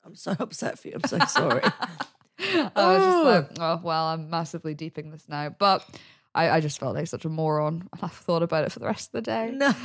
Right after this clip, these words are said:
Speaker 2: But she's seriously cool, and I hope that the vest went to a good home. Maybe one day I'll live in Europe and I'll be able to buy all of her stuff,
Speaker 1: Yeah, you
Speaker 2: but
Speaker 1: just have to move to Berlin and
Speaker 2: I
Speaker 1: then
Speaker 2: was
Speaker 1: all
Speaker 2: so,
Speaker 1: be well.
Speaker 2: I was so embarrassed.
Speaker 1: No.
Speaker 2: But that's okay.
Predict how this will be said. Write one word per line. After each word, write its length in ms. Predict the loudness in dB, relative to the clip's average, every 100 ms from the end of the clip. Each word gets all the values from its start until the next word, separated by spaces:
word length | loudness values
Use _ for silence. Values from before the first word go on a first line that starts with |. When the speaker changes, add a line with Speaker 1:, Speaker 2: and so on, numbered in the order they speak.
| 0 0 -2 4
Speaker 2:
But 360 | 8 8 4 2
she's 300 | 2 2 2
seriously 380 | 2 2 2 0
cool, 240 | 0 0
and 100 | 0
I 60 | -2
hope 280 | -4 -6 -10
that 140 | -14 -10
the 280 | -8 -8 -8
vest 360 | -8 -8 -10 -10
went 240 | -10 -8
to 120 | -8
a 60 | -6
good 180 | -8 -10
home. 320 | -8 -10 -4
Maybe 240 | 2 2 4
one 180 | 2 2
day 80 |
I'll 140 | 2 2
live 180 | 0 -2
in 80 |
Europe 220 | -6 -6 -6
and 80 |
I'll 60 | -10
be 100 | -10
able 160 | -12 -14
to 60 | -14
buy 120 | -8
all 160 | -8 -8
of 60 | -12
her 100 | -18
stuff, 340 | -12 -12 -4
Speaker 1:
Yeah, 80 | 2
you 80 | 2
Speaker 2:
but 40 |
Speaker 1:
just 120 | 2
have 100 | 0 -2
to 100 | -2
move 160 | -2
to 80 | -2
Berlin 320 | -2 0 0
and 80 | 0
Speaker 2:
I 40 |
Speaker 1:
then 120 | 0 0
Speaker 2:
was 20 |
Speaker 1:
all 160 | -2 0
Speaker 2:
so, 100 | 2
Speaker 1:
be 40 |
well. 260 | 2 0 -4 -8
Speaker 2:
I 40 |
was 160 | -12 -10
so 120 | -12 -12
embarrassed. 720 | -12 -10 -10 -12 -16 _ _ -12
Speaker 1:
No. 880 | -6 -2 0 0 0 0 0 0 -2 -6
Speaker 2:
But 180 | -8 -10 _
that's 160 | -20 -18
okay. 320 | -18 -16 -16